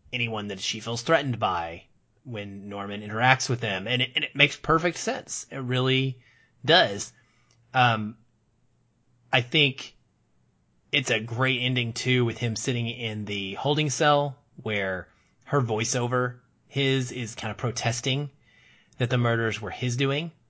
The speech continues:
Um, it, it's, it's really interesting. And,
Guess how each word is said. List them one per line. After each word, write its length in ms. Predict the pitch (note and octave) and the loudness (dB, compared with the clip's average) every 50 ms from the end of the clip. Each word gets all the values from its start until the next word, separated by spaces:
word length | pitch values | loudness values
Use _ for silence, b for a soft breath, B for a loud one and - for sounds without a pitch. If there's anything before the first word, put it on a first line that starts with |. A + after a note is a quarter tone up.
| _ _ _ _ _ _ _ _ _ _ _ _ _ - | _ _ _ _ _ _ _ _ _ _ _ _ _ -4
Um, 480 | A2+ A2 G#2 G2+ G2 F#2 F#2+ G2 - - | -2 0 0 -2 -2 -6 -8 -10 -8 -2
it, 160 | C#3+ C#3+ D3 - | -2 -2 0 2
it's, 380 | D#3+ D3+ - - - - - - _ _ _ _ _ _ _ - | 2 2 2 0 -2 -2 -4 -10 _ _ _ _ _ _ _ -8
it's 140 | C#3 B2+ - | -6 0 4
really 280 | F3 G3+ G3+ E3 C#3 | 6 6 8 6 6
interesting. 440 | A#2+ G#2 - - - - - - - - _ _ _ _ | 4 2 -2 -6 -8 -10 -10 -14 -18 -20 _ _ _ _
And, 380 | A#2 A2 G#2+ G#2+ G#2+ G#2+ G#2+ | 0 0 2 2 0 -2 -6